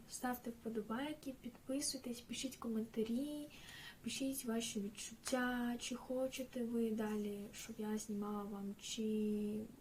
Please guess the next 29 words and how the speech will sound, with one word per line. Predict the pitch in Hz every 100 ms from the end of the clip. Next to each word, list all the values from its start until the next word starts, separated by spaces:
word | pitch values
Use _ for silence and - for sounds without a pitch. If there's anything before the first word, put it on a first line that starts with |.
| -
щось | - 240 233 -
хочете | 226 233 - 226 226 - - - -
змінити. | 247 247 220 220 226
Ну, | 240
якщо | 262 - 285
ви | 262
напишете | 254 262 262 -
мені, | 240 240 240 233 233 233
мені | 233 247
не | 254 247
знімати, | 254 254 311 359 240
це | - 233 233 226 233 240 - - - 254
не | 240
значить, | 254 269
що | -
я | 226
буду | 233 233 226
не | 226
знімати. | 233 220 202 208 - - -
Це | - 262 -
просто | - 285 294 -
хочу | - 247 254
почути | 240 226 254 247
вашу | 226 226 - 202
думку. | 254 370 349 269 - - - - - -
Вона | 240 240
має | 233 233 214 208
тут | 214 208
бути, | 214 302 359 269